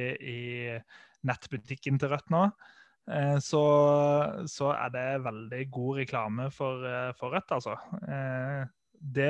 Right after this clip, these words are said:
å bare, at folk kjenner igjen logoen og ser den og tenker, «Hm, det er noen på denne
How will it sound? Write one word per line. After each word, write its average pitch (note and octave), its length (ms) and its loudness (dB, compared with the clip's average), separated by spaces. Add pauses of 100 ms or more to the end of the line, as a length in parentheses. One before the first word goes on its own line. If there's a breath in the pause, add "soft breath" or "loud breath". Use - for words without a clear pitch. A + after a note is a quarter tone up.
å C#3+ 160 8
bare, B2+ 460 0 (500 loud breath)
at - 140 -2
folk - 260 -2
kjenner - 560 -2
igjen C3+ 240 4
logoen C3+ 480 0
og B2+ 160 -2
ser B2+ 400 -2
den C3 240 0
og A#2+ 80 -4
tenker, B2 460 -4
«Hm, C#4 260 2 (540 soft breath)
det - 100 -2
er C#3+ 240 4
noen C#3 320 4
på D3+ 100 0
denne B2+ 280 0